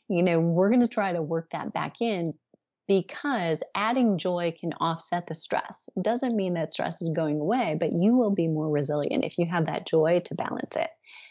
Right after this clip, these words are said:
So that intangible has nothing to do with exercise, but then again, everything. Because even exercise is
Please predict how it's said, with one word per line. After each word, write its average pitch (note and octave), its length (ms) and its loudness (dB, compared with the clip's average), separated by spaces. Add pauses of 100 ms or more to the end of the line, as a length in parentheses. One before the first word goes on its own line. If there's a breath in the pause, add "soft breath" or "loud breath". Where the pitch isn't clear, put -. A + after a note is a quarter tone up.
So F#3 200 2
that G3 200 4
intangible G3 640 0
has G3 200 -6
nothing A3+ 500 2
to G#3 120 -2
do G3 120 4
with F3+ 140 0
exercise, D#3 640 -6
but E3 180 -2
then E3+ 140 0
again, E3+ 320 2
everything. - 640 -4 (580 soft breath)
Because F#3+ 300 -2
even G3 200 4
exercise F#3+ 800 -6 (140)
is F3 340 2